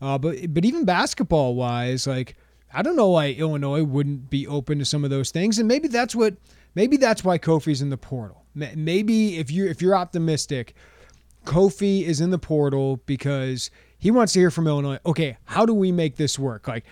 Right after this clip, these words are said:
financially, how are you gonna make this better than, say, a blue blood?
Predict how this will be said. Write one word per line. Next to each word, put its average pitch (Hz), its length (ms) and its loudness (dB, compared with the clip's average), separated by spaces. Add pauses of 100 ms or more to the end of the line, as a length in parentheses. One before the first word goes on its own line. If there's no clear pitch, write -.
(140)
financially, 190 960 -2 (400)
how 196 240 2
are 202 80 4
you 190 160 2
gonna 175 200 0
make 160 240 -2
this 143 180 -2
better 147 340 0
than, 139 200 -6
say, 143 260 -4
a 131 120 -6
blue 127 300 -4
blood? 107 340 -12